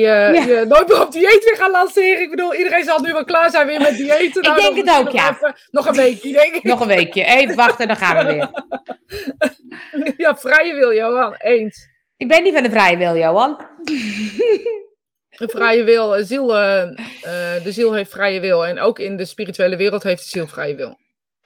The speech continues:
Speaker 2: Ja, de spirituele wereld weet ik niet, maar, eh, <laughs> hier weet ik het ook niet.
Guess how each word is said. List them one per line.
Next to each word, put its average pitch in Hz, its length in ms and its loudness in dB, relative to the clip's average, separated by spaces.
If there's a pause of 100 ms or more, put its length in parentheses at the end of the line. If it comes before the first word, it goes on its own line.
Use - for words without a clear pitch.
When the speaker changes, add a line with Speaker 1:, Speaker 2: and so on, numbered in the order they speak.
(1600)
Speaker 2:
Ja, 147 420 -16
de - 80 -20
spirituele 202 460 -6
wereld 226 220 -4
weet 175 180 -2
ik 156 100 -14
niet, 151 200 -12
maar, 190 260 -6
eh, 392 340 -2 (140)
<laughs> - 160 -16
hier 302 180 2
weet 285 160 0
ik 240 80 -14
het - 120 -8
ook 220 160 -4
niet. 226 160 -8